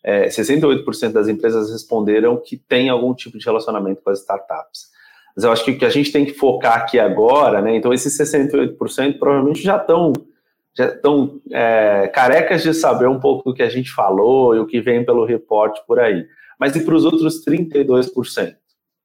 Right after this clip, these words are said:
Né, o que que a gente precisa olhar se a gente quer começar essa jornada, né? Ou se a gente quer mesmo acelerar um pouco essa jornada.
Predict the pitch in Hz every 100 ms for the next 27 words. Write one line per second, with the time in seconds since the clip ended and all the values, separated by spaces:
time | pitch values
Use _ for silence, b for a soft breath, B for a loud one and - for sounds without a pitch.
0 | _ 113 120 - - 196 147 143 - -
1 | - - 131 120 123 113 107 95 B B
2 | B _ - 143 135 123 131 156 170 143
3 | 147 - 139 - 147 143 135 - 113 113
4 | - 113 113 113 104 85 85 92 123 165
5 | 247 277 277 247 156 131 143 160 151 -
6 | B B 123 139 151 135 123 127 123 -
7 | 113 110 104 107 107 98